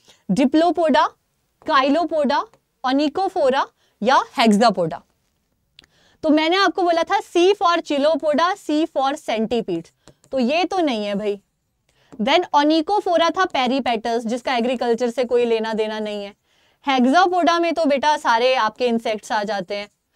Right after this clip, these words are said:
तो बचा क्या? आपने राइट आंसर कर दिया होगा, I guess it is Diplopoda। ठीक है, कौन सी क्लास से? Diplopoda से। Next question, heart of insect is located on dash side along with ostia। बताओ,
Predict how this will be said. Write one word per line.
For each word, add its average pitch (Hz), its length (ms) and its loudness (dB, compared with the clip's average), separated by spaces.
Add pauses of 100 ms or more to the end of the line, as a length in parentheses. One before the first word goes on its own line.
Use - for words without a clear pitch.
(240)
तो 240 80 0
बचा 254 380 4
क्या? 240 240 -8 (560)
आपने 185 280 -10
राइट 226 240 -2
आंसर 233 260 -6
कर 220 180 -6
दिया 233 160 -4
होगा, 262 220 -4
I 294 160 -6
guess 320 320 -8
it 196 120 -8
is 381 100 -2 (800)
Diplopoda। 302 640 0 (240)
ठीक 240 140 -8
है, - 140 -4
कौन 226 200 0
सी 302 120 -2
क्लास 285 280 -2
से? - 160 -8 (300)
Diplopoda 240 580 -2
से। - 140 -20 (600)
Next 403 300 -2
question, 262 480 -4 (140)
heart 330 260 2 (160)
of 453 80 -4
insect 349 580 0
is 254 200 0
located 269 540 -2
on 359 140 2
dash 247 560 0
side 254 240 0
along 202 420 -2
with 185 180 -4 (120)
ostia। 170 320 -12 (440)
बताओ, 220 300 -4